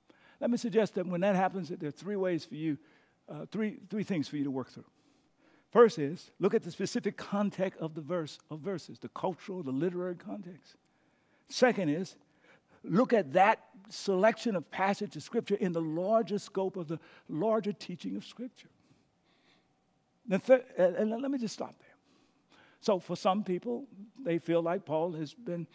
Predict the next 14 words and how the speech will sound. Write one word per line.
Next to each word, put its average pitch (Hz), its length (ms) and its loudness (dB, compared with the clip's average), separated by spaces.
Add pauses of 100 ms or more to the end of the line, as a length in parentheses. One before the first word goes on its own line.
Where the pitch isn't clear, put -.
(580)
uh, 151 160 -6
created 170 400 4
gender 185 280 2
roles 160 400 2
that 165 140 -2
was 170 280 -6
inequ-, 180 760 -6
without 165 400 -2 (180)
equity 160 460 -2
as 151 140 -6
it 151 60 -10
relates 160 340 -2
to 170 80 -8
women. 180 320 -8